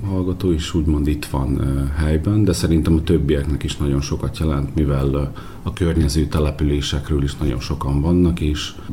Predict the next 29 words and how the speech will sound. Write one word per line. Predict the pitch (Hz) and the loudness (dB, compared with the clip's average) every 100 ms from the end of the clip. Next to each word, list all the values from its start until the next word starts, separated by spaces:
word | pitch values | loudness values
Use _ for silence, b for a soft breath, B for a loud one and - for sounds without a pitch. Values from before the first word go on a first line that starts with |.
| - 92 | 0 2
visszajelzésekből | 82 - 78 76 71 73 - 73 69 71 | 2 2 2 2 2 0 0 -2 0 0
lehet | 69 64 64 - - - | 0 0 -6 -10 -12 -6
tudni, | 76 71 67 | -4 -2 -2
hogy | 69 71 - | -2 -2 0
ő | 90 78 | 2 2
nekik | 69 69 71 | 0 -4 -4
is | 69 | -2
nagyon | 73 71 | 0 0
sokat | 69 76 - 62 - - | -2 -4 -6 -8 -10 -4
jelent, | 80 73 71 69 | -2 0 0 -2
hogy | 69 67 | -2 2
egyrészt, | 85 73 71 - | 2 2 -2 -2
hogy | 71 | 2
magyar | 82 90 101 | 4 4 4
nyelven | 107 107 104 101 101 | 4 4 4 4 2
is | 98 - - | 2 -2 -4
folyik | 95 90 87 90 | 2 4 2 2
a | 87 85 82 | 2 0 0
tanulás, | 80 80 80 78 80 - - | 0 2 2 2 0 -4 -4
másrészt | 85 71 - 69 | -2 -2 -2 -4
pedig, | - 76 73 | -2 -2 -2
hogy, | - 73 76 | -2 0 0
ö, | 73 71 71 - | 0 0 -2 -2
hétvégente | 82 85 82 80 80 71 69 | 0 0 2 0 2 0 0
vannak | 73 73 71 69 | 0 0 0 0
a, | 76 69 71 | -2 -2 -2
a, | 73 69 76 - | -2 -2 -2 -4
az | - 80 | -2 0
előadások, | 85 98 107 104 95 101 - | 2 2 2 0 0 -4 -4